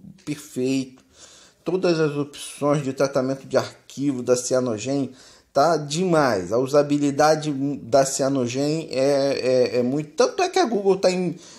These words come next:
tudo que tá saindo no Android N é o que já tem na C M treze. Então, e uma outra questão que você pode levantar: a, a Xiaomi, ela tem tradição de atualizar muito a miui,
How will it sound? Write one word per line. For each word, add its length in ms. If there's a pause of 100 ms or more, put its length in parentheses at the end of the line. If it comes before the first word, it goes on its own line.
(160)
tudo 220
que 120
tá 160
saindo 260
no 160
Android 500
N 440
é 80
o 40
que 160
já 160
tem 200
na 160
C 160
M 240
treze. 440
Então, 640 (500)
e 300
uma 260
outra 280
questão 360
que 140
você 240
pode 260
levantar: 720
a, 640
a 60
Xiaomi, 600 (520)
ela 200
tem 280
tradição 880
de 100
atualizar 640
muito 520
a 40
miui, 560